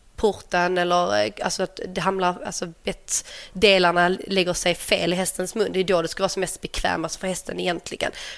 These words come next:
för att du ska kunna få en bra ridkänsla. Eh, och just det här med portar är ju jättestor skillnad. Vi ser ju jättemånga märken som gör samma portvinkel på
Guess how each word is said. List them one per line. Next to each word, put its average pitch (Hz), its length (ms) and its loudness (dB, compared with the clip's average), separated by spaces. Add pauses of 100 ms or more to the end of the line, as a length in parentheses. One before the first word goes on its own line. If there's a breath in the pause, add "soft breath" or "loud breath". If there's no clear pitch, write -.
för - 80 -4
att 170 60 -2
du 175 80 -8
ska - 140 -8
kunna 170 140 -4
få 160 280 0
en 170 140 -4
bra 165 240 0
ridkänsla. 208 640 2 (340 loud breath)
Eh, 180 460 4 (120)
och 208 100 2
just 208 220 -2
det 214 60 4
här 196 60 4
med 196 180 -2
portar 233 500 4
är 208 80 4
ju 214 140 0
jättestor 196 500 -4
skillnad. 185 340 2
Vi 202 60 -2
ser 196 180 2
ju 196 100 2
jättemånga 196 400 -2
märken 202 340 0
som 202 180 -4
gör 185 180 4 (380 loud breath)
samma 196 440 4
portvinkel 190 1000 2 (440 soft breath)
på 208 120 0